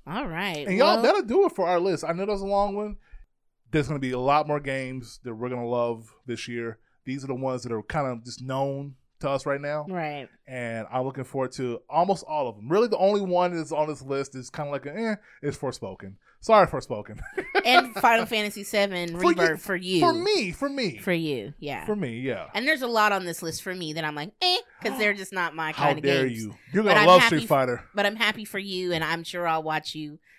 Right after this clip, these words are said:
Speaker 1: play most of these. But most importantly, what games are you guys anticipating this year? Let us know down in the comments. Let us know if we missed something that we probably definitely should have mentioned.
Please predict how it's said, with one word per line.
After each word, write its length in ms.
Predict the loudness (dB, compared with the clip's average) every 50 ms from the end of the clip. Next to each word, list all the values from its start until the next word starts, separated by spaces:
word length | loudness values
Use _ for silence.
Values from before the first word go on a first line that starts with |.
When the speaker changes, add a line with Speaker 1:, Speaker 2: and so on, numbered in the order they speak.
| _ _ _
Speaker 1:
play 440 | -4 0 0 0 0 -2 -4 -6 -10 -12
most 400 | -8 -6 -4 -4 -4 -6 -8 -12
of 100 | -12 -12
these. 380 | -10 -10 -10 -12 -12 -14 -16 -20 _ -20 _ -10
But 100 | -8 -4
most 240 | -2 -2 -2 -2 -4
importantly, 1000 | -12 -8 -4 -4 -4 -4 -6 -6 -6 -6 -4 -4 -6 -8 -10 -12 -14 -16 -18 -20 _ _ -16
what 720 | -14 -14 -14 -14 -12 -6 -2 0 0 0 -2 -6 -8 -4
games 320 | -2 -2 -2 -2 -4 -6
are 60 | -8
you 180 | -8 -8 -6 -2
guys 280 | -2 0 0 -2 -4 -6
anticipating 760 | -8 -8 -6 -8 -10 -10 -10 -8 -6 -6 -6 -6 -8 -10 -10
this 220 | -10 -10 -10 -10
year? 360 | -10 -8 -8 -8 -8 -10 -12 _ _ _ _ _ _ -4
Let 160 | -2 -2 -2
us 140 | -2 -4 -6
know 160 | -6 -6 -2
down 260 | 0 0 0 0 -2
in 100 | -2 -4
the 60 | -6
comments. 580 | -6 -4 -4 -2 -2 -2 -2 -2 -4 -4 -4 -4
Let 120 | -4 -4
us 140 | -4 -6 -4
know 120 | -4 -4 -4
if 100 | -6 -8
we 120 | -14 -14
missed 420 | -12 -10 -6 -6 -6 -6 -6 -4 -2
something 520 | -2 -2 -2 -2 -4 -4 -4 -4 -4 -6 -14 -18 -20 -12 -2
that 140 | -2 -2 0
we 100 | 0 -4
probably 480 | -4 0 0 2 2 2 0 -4 -6 -2
definitely 380 | 0 0 0 0 -2 -8 -8
should 180 | -8 -8 -6 -6
have 100 | -6 -6
mentioned. 480 | -4 -6 -6 -8 -8 -8 -8 -8 -8